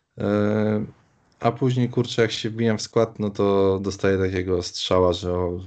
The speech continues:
faktycznie to jest, e, e, końcówka, e, którą, którą, którą trzeba dograć. E, no dobra, no a co, wymyśliłeś coś? Jaki, co, co, co będziesz robił? Jest tyle opcji.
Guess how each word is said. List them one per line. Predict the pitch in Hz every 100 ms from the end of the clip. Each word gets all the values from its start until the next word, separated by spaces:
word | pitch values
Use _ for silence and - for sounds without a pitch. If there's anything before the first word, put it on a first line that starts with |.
| -
faktycznie | 101 - 107 98 95
to | 90 90
jest, | 90 90 - -
e, | 95 90 87 - - - _ - 107
e, | 98 - - -
końcówka, | - 107 - 143 143 180 180 202 - - - 104
e, | 107
którą, | 104 - 113 110
którą, | 107 113 107 107
którą | 104 113 107
trzeba | 104 - 104 101
dograć. | 101 101 117 156 - _ _ _ _ _ _ _ _ _ -
E, | 110 110 113 120 127 135 127 _ _ _ _ _ _ _ -
no | 147
dobra, | 190 156 107
no | 107 117
a | 127
co, | 127
wymyśliłeś | 101 117 127 160 160 151
coś? | 202 226 -
Jaki, | 143 135 131 147
co, | - 151 147 -
co, | - 165 143 -
co | 175
będziesz | 151 131 -
robił? | 117 113
Jest | 117 120 -
tyle | 165 160
opcji. | 123 107 - 107 117 135